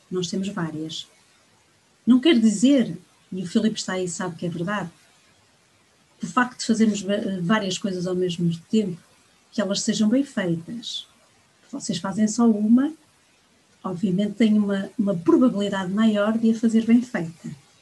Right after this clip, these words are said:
Mas não é fácil também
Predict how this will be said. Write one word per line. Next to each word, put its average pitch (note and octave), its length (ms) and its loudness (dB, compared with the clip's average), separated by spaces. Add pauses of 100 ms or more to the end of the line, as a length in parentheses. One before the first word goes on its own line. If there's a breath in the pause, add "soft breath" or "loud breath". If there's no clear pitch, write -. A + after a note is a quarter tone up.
(560 soft breath)
Mas A3 240 8
não D#4+ 180 8
é E4 100 6
fácil A#3+ 560 0
também F#3+ 640 -2